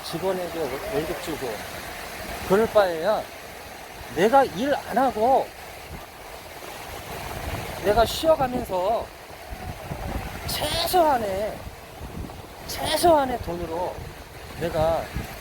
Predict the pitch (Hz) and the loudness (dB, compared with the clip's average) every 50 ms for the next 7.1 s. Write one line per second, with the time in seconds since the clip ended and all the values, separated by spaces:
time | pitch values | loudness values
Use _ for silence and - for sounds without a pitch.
0 | - - - - - - - - - - - - 151 180 214 240 254 - - - | -10 -10 -10 -10 -8 -8 -8 -8 -8 -10 -6 -2 2 2 2 2 0 -4 -10 -6
1 | - - 170 190 220 233 226 202 208 190 196 190 185 165 - 247 262 262 240 226 | 0 4 6 6 6 6 4 2 -2 -2 -2 -4 -4 -4 -6 -4 -2 -2 -2 -4
2 | - 190 165 151 165 175 165 123 107 - - - - - - - - - - - | -2 -2 -2 0 0 0 0 -2 -4 -8 -8 -8 -8 -8 -8 -12 -12 -10 -10 -10
3 | - - - - - - - - 254 285 294 226 240 269 226 165 151 185 - - | -10 -10 -10 -10 -10 -10 -6 2 2 4 4 4 2 2 2 2 2 0 -2 -4
4 | - - 214 185 196 175 135 139 151 175 175 - - 147 165 180 175 147 143 139 | -4 -2 -2 0 0 0 0 0 0 0 -4 -4 -6 -8 -6 -6 -4 -2 0 0
5 | 143 160 165 139 110 - - - - - - - - - - - - - - - | 2 2 2 2 0 -4 -8 -12 -12 -12 -14 -14 -14 -14 -14 -14 -14 -14 -14 -14
6 | - - - - - - 269 262 294 320 294 277 254 233 214 190 185 190 196 185 | -14 -12 -12 -10 -8 -6 -4 0 0 2 2 2 0 0 -2 -2 0 0 0 0
7 | - | -2